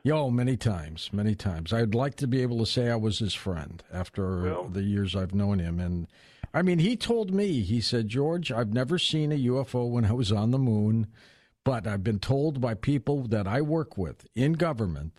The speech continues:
Speaker 1: that we are being visited." And he was dead serious.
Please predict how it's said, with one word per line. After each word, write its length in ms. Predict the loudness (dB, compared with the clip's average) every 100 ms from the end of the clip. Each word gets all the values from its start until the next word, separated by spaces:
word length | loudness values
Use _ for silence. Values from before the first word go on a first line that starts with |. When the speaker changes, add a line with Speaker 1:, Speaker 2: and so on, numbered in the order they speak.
| _
Speaker 1:
that 220 | -4 -2
we 300 | 0 2 4
are 100 | 2
being 400 | 0 2 2 2
visited." 600 | 0 0 -2 -6 -8 -16 _ 0
And 140 | 4
he 120 | 4
was 220 | 4 0 0
dead 240 | -2 0
serious. 720 | 0 0 0 -4 -6 -10 -14